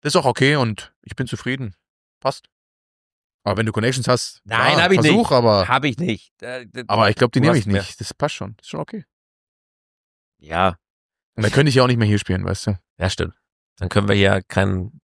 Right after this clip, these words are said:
Speaker 2: Weihnachtspodcast mehr aufzeichnen.
Speaker 1: Da könnte ich nicht mehr die fleischlich gewordene Berliner Mauer sein, wie du im Intro gesagt hast. Also
Speaker 2: Hat dir gefallen, ne?
Speaker 1: Lustiges Wortspiel, muss ich sagen. Also, hab
Speaker 2: Ja,
Speaker 1: ich nicht,
Speaker 2: ist doch
Speaker 1: aber
Speaker 2: so. Also du bist,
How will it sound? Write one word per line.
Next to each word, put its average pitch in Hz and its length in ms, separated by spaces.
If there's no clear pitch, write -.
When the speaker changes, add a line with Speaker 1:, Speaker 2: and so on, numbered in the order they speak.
Speaker 2:
Weihnachtspodcast 101 720
mehr - 140
aufzeichnen. - 460
Speaker 1:
Da - 80
könnte 104 160
ich 98 80
nicht 101 120
mehr 98 120
die 92 320
fleischlich 95 600
gewordene 92 440
Berliner 95 260
Mauer 90 260
sein, 92 240
wie 95 60
du 92 240
im 95 160
Intro 92 260
gesagt 90 300
hast. - 260
Also - 160
Speaker 2:
Hat 107 80
dir 127 80
gefallen, 202 340
ne? 262 200
Speaker 1:
Lustiges 196 440
Wortspiel, 208 300
muss 98 160
ich 95 100
sagen. 92 220
Also, 107 240
hab 110 80
Speaker 2:
Ja, 196 120
Speaker 1:
ich - 40
nicht, - 100
Speaker 2:
ist - 120
doch 285 80
Speaker 1:
aber 226 40
Speaker 2:
so. 123 180
Also 143 220
du 139 60
bist, 160 260